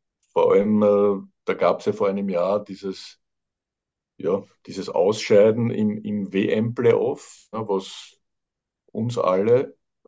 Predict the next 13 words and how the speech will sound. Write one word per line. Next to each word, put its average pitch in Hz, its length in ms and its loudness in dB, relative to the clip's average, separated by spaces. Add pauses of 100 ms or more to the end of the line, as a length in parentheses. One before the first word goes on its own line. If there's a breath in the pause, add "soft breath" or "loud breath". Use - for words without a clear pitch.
(240)
aber 92 160 -8
speziell 90 380 -8
natürlich, 92 580 -6
äh, 85 180 -2
Mannschaft 92 400 -8
und 95 120 -8
Betreuerteam 90 640 -2
der, 90 400 -2
des - 160 -20
Frauen-A-Teams 87 800 -4
richtig 92 420 -12
geschockt - 480 -10
hat. 120 120 -6